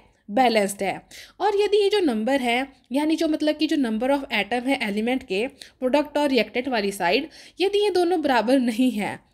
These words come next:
तो इसका मतलब है कि आपकी जो इक्वेशन है ये क्या है, अनबैलेंस्ड है। अब जैसा कि आप यहाँ पे देख सकते हो कि जो रिएक्टेंट वाली साइड है यहाँ पे मैग्नीशियम के एटम की संख्या कितनी है,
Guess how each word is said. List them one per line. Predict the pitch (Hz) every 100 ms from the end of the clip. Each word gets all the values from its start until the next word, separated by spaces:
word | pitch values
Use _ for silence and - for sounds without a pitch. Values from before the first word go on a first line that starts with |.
| _ _
तो | 339
इसका | 370 381
मतलब | 359 294 269 262
है | 247
कि | 269 277
आपकी | 220 214 269
जो | 262
इक्वेशन | 247 196 190 240 233
है |
ये | 226 214
क्या | - 175
है, | 220 427 - - -
अनबैलेंस्ड | 285 254 220 202 185 -
है। | 175 127 _ _ _ _
अब | 415
जैसा | 392 370 381
कि | 370 349
आप | 339
यहाँ | 302 294 285
पे | 285
देख | 226 247
सकते | 220 _ 202
हो | 190 214 320 320
कि | 285
जो | 320
रिएक्टेंट | 277 208 - 277
वाली | 262 233
साइड | 226 214 226 202
है |
यहाँ | 254 285 285
पे | 294
मैग्नीशियम | 277 208 196 196 262
के | 262
एटम | 262 214 220 220
की | 254
संख्या | 220 196 226
कितनी | 220 185 208
है, | 214